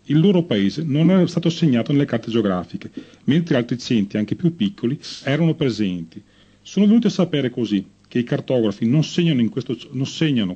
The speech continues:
questo centro perché imbarazzati dal nome, per un malinteso timore di offendere i suoi abitanti, la nuova soglia del politicamente corretto, che impedisce di nominare qualsiasi differenza, soprattutto se ha connotazione negativa,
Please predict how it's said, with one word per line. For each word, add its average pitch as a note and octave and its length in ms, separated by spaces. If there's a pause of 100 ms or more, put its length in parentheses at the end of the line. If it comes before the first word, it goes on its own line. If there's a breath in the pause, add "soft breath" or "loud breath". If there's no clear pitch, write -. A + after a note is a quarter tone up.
(100)
questo A#2 340
centro G2 460
perché D#3+ 320
imbarazzati D3 800
dal B2 140
nome, G2 440 (580 soft breath)
per C#3+ 120
un E3 80
malinteso G3 580
timore D#3 400
di A2 80
offendere B2 480
i - 20
suoi - 160
abitanti, G#2 720 (840 loud breath)
la C#3+ 140
nuova A#3 220
soglia B2 640
del C3+ 220
politicamente D#3 560
corretto, G#2+ 680 (100)
che - 100
impedisce B2 520
di B2 60
nominare B2+ 320
qualsiasi - 360
differenza, A2 720
soprattutto C#3+ 920 (280)
se - 420 (120)
ha A#2 120
connotazione G#2+ 600
negativa, G2+ 580